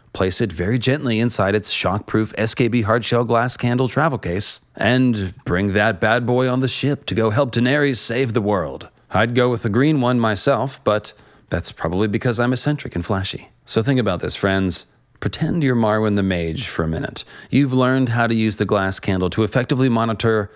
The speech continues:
everything worth monitoring in the world, from the Wall to Slaver's Bay.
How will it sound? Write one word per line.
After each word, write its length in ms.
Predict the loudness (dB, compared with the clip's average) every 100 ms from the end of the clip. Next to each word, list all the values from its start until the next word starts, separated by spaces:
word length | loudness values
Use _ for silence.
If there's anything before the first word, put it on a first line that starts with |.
| -20 _ 0
everything 520 | 2 2 2 2 2
worth 220 | 2 2
monitoring 540 | 0 0 0 -2 0 0
in 80 |
the 60 | 0
world, 340 | 2 0 -2 -10 -20 -2
from 200 | 0 0
the 80 |
Wall 500 | 0 2 2 2 0
to 120 | -2 -4
Slaver's 460 | 0 2 2 -2
Bay. 400 | 0 -2 -2 -14